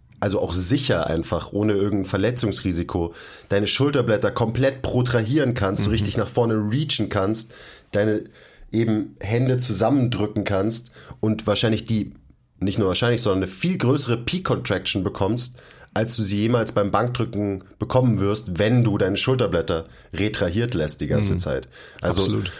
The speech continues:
Speaker 1: und du bewegst natürlich viel weniger Last bei Flies als bei Bankdrücken,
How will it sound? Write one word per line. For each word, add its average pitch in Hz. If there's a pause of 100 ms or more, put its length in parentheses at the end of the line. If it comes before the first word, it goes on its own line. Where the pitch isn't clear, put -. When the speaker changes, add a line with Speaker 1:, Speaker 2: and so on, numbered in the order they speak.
Speaker 1:
und 110
du 110
bewegst 113
natürlich 127
viel 143
weniger 120
Last 127
bei 92
Flies 98
als 98
bei 92
Bankdrücken, 95